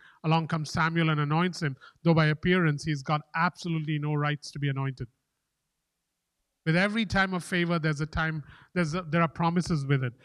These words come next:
So I want us to be aware of these promises. So the first one I want to talk about, uh, before I go to the promises, guys, um, um, God is speaking to us from Exodus thirty-three fourteen. And he's saying to us,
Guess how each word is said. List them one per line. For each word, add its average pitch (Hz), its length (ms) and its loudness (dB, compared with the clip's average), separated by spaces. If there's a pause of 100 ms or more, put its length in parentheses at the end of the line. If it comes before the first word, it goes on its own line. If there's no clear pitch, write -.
(140)
So - 140 -6
I 170 100 4
want 233 200 4
us 226 220 0
to 196 100 -2
be 175 240 -2
aware 170 340 0
of 160 140 -2
these 160 240 -2
promises. 151 580 -4 (240)
So - 160 -4
the 175 80 2
first 226 320 4
one 214 140 8
I 208 80 12
want 196 180 2
to 196 60 -2
talk 202 240 0
about, 160 320 -2 (560)
uh, 165 160 0
before 196 320 4
I 196 60 6
go 185 120 6
to 180 100 4
the 156 80 4
promises, 180 440 2
guys, 240 280 0 (480)
um, 151 320 -2
um, 151 300 2 (260)
God 214 280 4
is 262 120 0
speaking 208 520 -4
to 190 160 6
us 170 240 4
from 165 320 0
Exodus 160 500 2
thirty-three 165 540 2
fourteen. 147 580 2 (560)
And 147 160 0
he's 202 240 4
saying 202 380 0
to 180 180 4
us, 170 300 0